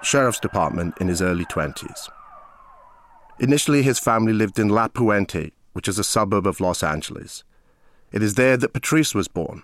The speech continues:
the second of five children. Carl had been reassigned, and the family moved to Lake Forest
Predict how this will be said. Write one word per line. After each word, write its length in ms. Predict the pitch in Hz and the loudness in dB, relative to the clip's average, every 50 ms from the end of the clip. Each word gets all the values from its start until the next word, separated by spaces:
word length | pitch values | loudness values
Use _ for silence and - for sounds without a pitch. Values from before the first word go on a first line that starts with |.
| _ _ _ _ - | _ _ _ _ -10
the 100 | - 107 | -6 -4
second 400 | - - 127 113 117 - 123 113 | -2 0 0 0 2 2 0 2
of 80 | 120 104 | 0 -2
five 400 | - - - 101 95 101 101 - | -2 0 0 2 2 2 0 -2
children. 500 | - 101 92 82 80 - - - - - - - - - _ _ - - _ _ _ _ _ _ _ _ _ _ _ _ _ _ _ _ _ _ | -2 -2 -2 -4 -4 -6 -12 -14 -16 -18 -20 -20 -20 -20 _ _ -20 -20 _ _ _ _ _ _ _ _ _ _ _ _ _ _ _ _ _ _
Carl 240 | - 131 127 131 139 | 0 0 2 2 2
had 100 | 127 - | 2 2
been 240 | - 123 117 113 110 | 2 2 4 4 4
reassigned, 720 | 123 127 131 120 - - 113 98 87 85 87 92 90 - - _ _ _ _ _ _ _ _ _ _ _ | 4 4 4 4 2 2 2 2 2 2 0 -2 -2 -6 -12 _ _ _ _ _ _ _ _ _ _ _
and 160 | - 107 107 | 0 0 0
the 60 | 101 | 0
family 340 | - - 113 107 113 113 113 | 0 0 0 2 2 2 2
moved 320 | 110 107 110 104 95 - | 2 4 2 2 0 -2
to 80 | - 104 | -2 0
Lake 300 | 98 104 110 117 113 - | 2 2 2 2 0 0
Forest 500 | - 123 107 95 92 90 92 - - - | -2 0 0 2 0 0 -2 -4 -8 -10